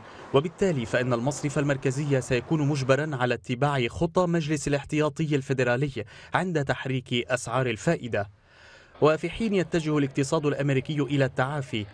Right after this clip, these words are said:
وتتراجع معدلات البطالة، تتجه أسعار الفائدة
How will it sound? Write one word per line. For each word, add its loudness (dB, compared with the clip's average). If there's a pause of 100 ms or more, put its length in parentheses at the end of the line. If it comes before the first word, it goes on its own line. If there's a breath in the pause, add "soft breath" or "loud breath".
وتتراجع 0
معدلات 0
البطالة، 0 (400 loud breath)
تتجه 2
أسعار 0
الفائدة 0